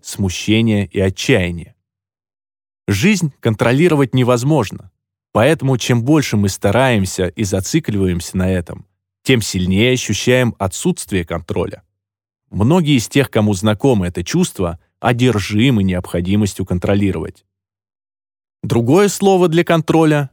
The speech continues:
привязанность. Мудрые люди пришли к выводу, что привязанность,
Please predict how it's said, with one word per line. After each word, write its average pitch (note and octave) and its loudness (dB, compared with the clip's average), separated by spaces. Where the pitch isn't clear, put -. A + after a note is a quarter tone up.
привязанность. G2+ 0
Мудрые E3 4
люди D3+ 2
пришли A#2+ 0
к - -8
выводу, A2+ 0
что - -2
привязанность, G#2+ 0